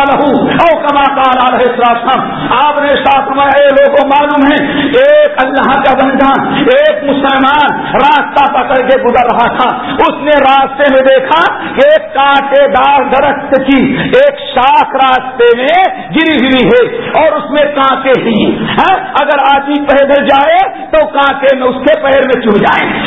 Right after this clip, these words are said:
اگر سائیکل سے جائے تو ٹائر میں ٹائر پنچر ہو جائے۔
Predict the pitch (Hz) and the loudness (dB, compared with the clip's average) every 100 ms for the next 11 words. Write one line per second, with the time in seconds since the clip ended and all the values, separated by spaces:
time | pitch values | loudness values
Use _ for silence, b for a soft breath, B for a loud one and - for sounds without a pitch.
0 | - 285 302 294 262 269 277 277 302 294 | -2 0 0 0 0 0 0 0 -2 0
1 | 294 294 285 349 381 - - 339 - 294 | 0 2 2 2 2 0 -2 0 0 0
2 | 285 302 302 294 285 285 269 - - 302 | 2 2 2 0 -2 -2 -4 -2 -2 -2
3 | 294 285 - - 285 302 294 294 277 269 | 0 0 -2 0 0 2 0 0 0 0
4 | 233 254 233 226 | 2 2 2 0